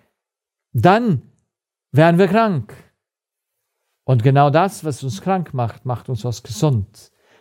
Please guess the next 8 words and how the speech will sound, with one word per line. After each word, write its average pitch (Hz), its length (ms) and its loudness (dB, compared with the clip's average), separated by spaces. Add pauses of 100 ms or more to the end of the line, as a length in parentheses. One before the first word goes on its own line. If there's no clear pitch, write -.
(100)
Das 107 100 -4
heißt, 135 300 0 (600)
das, 170 300 0
was 143 320 -4 (1500)
in 160 160 2
uns 196 320 2
sozusagen 151 720 0
das, 131 360 -4